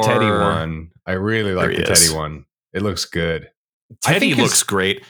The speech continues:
Speaker 2: Van Buren's pretty good. Oh, go ahead.
Speaker 1: I
Speaker 2: Yeah.
Speaker 1: think Theodore Roosevelt's robot looks better than his actual
Speaker 2: <laughs>
Speaker 1: picture.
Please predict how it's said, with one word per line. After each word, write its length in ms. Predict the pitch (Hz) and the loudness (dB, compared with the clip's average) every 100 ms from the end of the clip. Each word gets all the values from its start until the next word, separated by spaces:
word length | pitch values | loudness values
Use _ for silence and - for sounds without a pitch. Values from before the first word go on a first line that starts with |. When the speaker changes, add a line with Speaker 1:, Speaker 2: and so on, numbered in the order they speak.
| _ _ | _ _
Speaker 2:
Van 200 | 160 196 | -2 0
Buren's 360 | 117 165 339 - | 0 0 0 -2
pretty 300 | - - 76 | 0 -2 -2
good. 140 | - 113 | -4 -4
Oh, 100 | 104 | -2
go 200 | 135 113 | 0 0
ahead. 260 | 82 85 _ _ 104 | -2 -4 _ _ -2
Speaker 1:
I 100 | 90 | 0
Speaker 2:
Yeah. 60 | |
Speaker 1:
think 280 | 156 196 - - - - | 0 -2 -6 -18 -20 -14
Theodore 440 | - 151 160 143 | -4 -2 0 0
Roosevelt's 680 | 127 117 107 104 92 - - | 0 -2 0 -2 -2 -4 -6
robot 420 | 104 117 139 87 | -2 0 0 -2
looks 180 | 95 90 | -4 -4
better 240 | 113 101 95 | -2 0 0
than 180 | 87 | -2
his 160 | 85 80 - | -4 -6 -8
actual 720 | 87 92 - 85 80 78 _ _ _ _ 190 | -6 -6 -6 -6 -6 -8 _ _ _ _ -4
Speaker 2:
<laughs> 1300 | 196 - - 190 - - - _ _ _ _ _ | -2 -6 -4 -6 -2 -4 -4 _ _ _ _ _
Speaker 1:
picture. 560 | - 123 - - - | -6 -4 -2 -4 -10